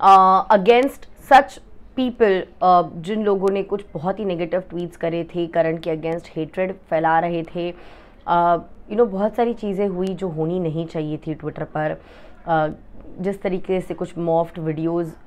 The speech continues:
एडिट्स थे, जहाँ पे करण किसी फैन को अब्यूज़ कर रहे हैं, इस तरीके से दिखाया जा रहा है। करण ने उसके ऊपर बात की, तेजा ने उनके लिए स्टैंड लिया। करण तेजस्वी के जो सोलो फैंस हैं, अ, और तेजन के फैंस ने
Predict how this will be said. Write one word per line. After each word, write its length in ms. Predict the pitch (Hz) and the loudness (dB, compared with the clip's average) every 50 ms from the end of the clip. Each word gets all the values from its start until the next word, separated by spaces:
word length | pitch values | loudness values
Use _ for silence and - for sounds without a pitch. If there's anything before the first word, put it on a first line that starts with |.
| - - - - - | -20 -20 -20 -8 -4
एडिट्स 460 | 160 160 156 170 196 190 - - - 180 | -4 -4 -2 -2 -4 -4 -6 -10 -8 -6
थे, 180 | 165 151 - - - | -6 -6 -6 -10 -10
जहाँ 240 | 170 165 160 156 156 | -6 -4 -4 -4 -4
पे 80 | 165 160 | -6 -4
करण 280 | - 160 160 160 160 | -2 0 0 0 -2
किसी 420 | 160 - 156 - - 165 160 160 160 - - - - - - - | -6 -8 -14 -12 -8 -6 -6 -6 -8 -10 -18 -20 -20 -20 -14 -4
फैन 260 | - 170 175 180 180 | 0 0 0 0 -2
को 160 | 180 175 170 | -4 -4 -6
अब्यूज़ 320 | 147 160 160 175 185 185 - | -4 -4 -4 -4 -4 -4 -4
कर 160 | 185 170 160 | -4 -4 -2
रहे 120 | 160 156 | -2 -4
हैं, 80 | 156 156 | -4 -4
इस 140 | 160 - - | -6 -6 -8
तरीके 320 | - 147 151 151 - 165 | -8 -8 -8 -8 -8 -10
से 140 | - - 151 | -8 -8 -8
दिखाया 380 | 147 147 - - 170 165 165 | -10 -10 -4 0 2 2 2
जा 200 | 160 151 156 143 | 2 0 -2 -4
रहा 120 | 139 147 151 | -4 -6 -6
है। 220 | 147 165 151 156 | -4 -4 -6 -6
करण 300 | 156 - 160 156 165 165 | -4 -4 -2 -2 -2 -2
ने 160 | 175 165 160 | -2 -2 -2
उसके 240 | 160 160 160 - 160 | -4 -4 -6 -10 -12
ऊपर 100 | 147 151 | -12 -12
बात 320 | 143 143 160 156 160 160 - | -6 -2 0 0 0 -2 -4
की, 200 | - 160 165 160 | -10 -12 -10 -10
तेजा 340 | - - 160 160 165 180 | -8 -6 -4 -2 -2 -2
ने 100 | 170 170 | -2 -2
उनके 220 | 165 156 - - 160 | -4 -6 -8 -8 -10
लिए 80 | 156 | -10
स्टैंड 320 | 156 - - 156 156 160 160 | -10 -6 -6 -4 -4 -4 -4
लिया। 160 | 160 165 165 | -2 -4 -4
करण 300 | 160 165 165 165 170 165 | -4 -4 -6 -6 -6 -10
तेजस्वी 500 | 165 - - - 165 165 - - 170 165 - - | -10 -8 -4 -2 -2 -2 -2 -2 -6 -6 -6 -4
के 200 | 175 175 170 165 - - - - - - - - | -4 -4 -4 -6 -8 -14 -16 -14 -14 -14 -12 -6
जो 80 | 175 196 | -6 -6
सोलो 360 | 190 - 220 196 202 214 226 | -4 0 0 2 2 2 2
फैंस 420 | 220 - 190 175 175 175 180 170 190 | 4 6 6 6 6 4 2 0 0
हैं, 240 | 185 175 175 170 - - - - - - - - - | 0 0 0 -2 -4 -10 -18 -20 -20 -20 -10 -2 2
अ, 400 | 165 175 175 170 170 170 - - - | 4 6 8 8 8 6 6 4 4
और 180 | 185 185 180 | 2 2 2
तेजन 440 | 180 180 185 180 175 165 202 190 196 | 0 0 0 0 0 0 -2 -4 -2
के 100 | 185 202 | -4 -4
फैंस 320 | 196 175 170 170 175 175 | -4 -4 -4 -2 -4 -4
ने 220 | 165 170 175 170 | -6 -6 -6 -6